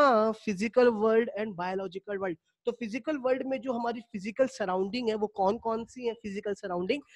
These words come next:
जैसे कि हवा, आपने देखा होगा चारों तरफ हवा है, पानी, land, ठीक है, और साथ के साथ बहुत सारे living organisms, जैसे कि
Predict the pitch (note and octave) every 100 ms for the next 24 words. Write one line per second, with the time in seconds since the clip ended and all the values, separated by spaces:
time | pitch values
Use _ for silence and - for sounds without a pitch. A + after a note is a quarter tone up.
0 | - - - - - F#3 - C#3+ C#3 C3
1 | - _ _ _ _ _ _ _ - D3+
2 | D#3 G3 C4 G#3+ G#3 A#3 A#3 G3+ G#3+ C#4+
3 | - _ _ _ F#3 F3+ A#3+ B3+ - -
4 | _ _ _ - - E3 F3+ A#3 F#3+ C3+
5 | _ _ - - - G#3+ - C#4+ D#4+ D#4+
6 | D4 D4+ G3 F3 G#3+ - A3+ A3+ E3 F#3
7 | G#3 G#3 G#3+ A3+ B3 C4+ - E3+ F#3+ G#3+
8 | D4